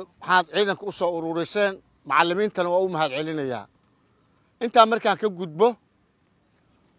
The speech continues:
waxaad tihiin dhallinyaradii dalkani u dhalatay. Ma aaminsan tihiin inaan dalka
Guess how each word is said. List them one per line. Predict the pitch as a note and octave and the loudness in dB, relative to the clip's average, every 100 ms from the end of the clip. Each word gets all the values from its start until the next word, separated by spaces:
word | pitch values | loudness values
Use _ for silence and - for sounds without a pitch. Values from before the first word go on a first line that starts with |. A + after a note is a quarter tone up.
| - | -8
waxaad | D3 A3+ - | 4 4 4
tihiin | G#3+ G3+ F#3 | -4 -4 -4
dhallinyaradii | E3+ E3 E3+ E3+ F3+ G3+ F3 E3 D3 C3 _ _ _ | -4 -4 -2 -2 0 0 0 -4 -6 -8 _ _ _
dalkani | C3 F#3 F#3 - E3 D#3+ | 0 2 2 -4 -6 -6
u | E3+ F3 | -10 -4
dhalatay. | C#3 A#2+ _ A2 F#2 _ _ | -4 -4 _ -20 -20 _ _
Ma | E3+ | 0
aaminsan | F#3 G#3 A#3 C4+ C4 | 2 2 2 2 0
tihiin | A3+ A3 | 0 -2
inaan | A#3 A3 G3+ | 0 0 4
dalka | A#3+ - | 2 4